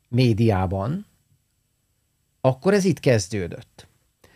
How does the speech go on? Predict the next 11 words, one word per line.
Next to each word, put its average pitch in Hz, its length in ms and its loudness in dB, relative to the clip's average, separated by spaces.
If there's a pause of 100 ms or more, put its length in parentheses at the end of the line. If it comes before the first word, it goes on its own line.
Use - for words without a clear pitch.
(540)
Na 120 200 4
most, 127 360 2
ö, 139 280 6 (120)
itt - 220 -4
annyit 208 300 2
kell 127 220 2
erről 131 200 4
az 113 120 0
egész 123 280 2
dologról 107 480 0
tudni, 110 500 -2